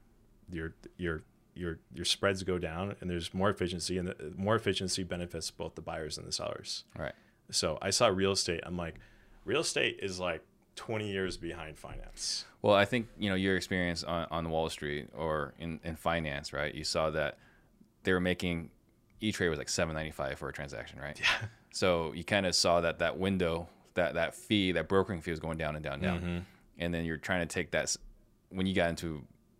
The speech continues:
Speaker 2: finance, one of the things that played a factor was, like, there's, that gap is so small now. There's not as much opportunity.
Speaker 1: Yeah.
Speaker 2: But in real estate, there's this giant gap. And
Speaker 1: Yeah.
Speaker 2: so when we're talking about dispo, you're saying, like, there's this opportunity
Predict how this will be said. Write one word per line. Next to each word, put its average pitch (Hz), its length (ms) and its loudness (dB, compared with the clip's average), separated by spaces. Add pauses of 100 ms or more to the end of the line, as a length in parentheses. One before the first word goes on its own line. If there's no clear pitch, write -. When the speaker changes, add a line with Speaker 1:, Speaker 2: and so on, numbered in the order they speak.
(680)
Speaker 2:
finance, 82 420 0
one 92 280 2
of 87 60 2
the 85 60 0
things 85 200 -2
that 76 120 0
played 80 240 0
a 73 60 -6
factor 76 320 0
was, 76 100 -6
like, 73 160 -4 (420)
there's, 82 600 0
that 80 200 2
gap 82 240 2
is 80 80 -4
so 80 140 0
small 76 260 -2
now. 67 220 -4
There's 78 200 -8
not 78 180 0
as 76 160 -6
much 80 360 -2 (200)
opportunity. 82 460 -2
Speaker 1:
Yeah. - 40 -14 (640)
Speaker 2:
But 80 240 -2 (100)
in 73 160 -6
real 120 180 4
estate, 76 400 0 (400)
there's 76 180 -6
this 76 140 -8
giant 76 360 0
gap. 92 380 4
And 90 100 -2
Speaker 1:
Yeah. 90 60 4
Speaker 2:
so 90 180 6
when 80 80 -2
we're 80 60 -2
talking 85 200 0
about 71 160 -6
dispo, 78 540 0 (640)
you're 95 120 2
saying, 85 280 0
like, 76 160 -2
there's 82 160 0
this 78 100 -4
opportunity 82 840 -2